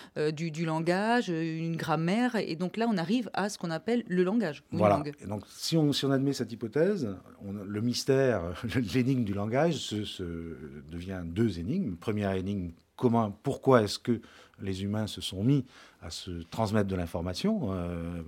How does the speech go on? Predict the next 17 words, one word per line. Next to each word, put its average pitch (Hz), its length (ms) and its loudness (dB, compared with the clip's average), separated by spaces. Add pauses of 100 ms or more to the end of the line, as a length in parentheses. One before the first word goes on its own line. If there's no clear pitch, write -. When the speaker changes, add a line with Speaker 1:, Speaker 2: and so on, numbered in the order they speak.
Speaker 2:
avec 85 180 -8
ce 90 100 -8
proto-langage, 110 680 -2
donc 131 280 -6
de 85 140 -6
façon 85 260 -10
simple, 160 300 0
mais 87 80 -6
en 71 60 -8
tout - 100 -14
cas 92 160 -2 (360)
transmettre 95 320 -2
beaucoup, 131 260 4
beaucoup 107 240 -2
d'informations 85 640 -6
entre 82 200 -4
eux. 202 80 -2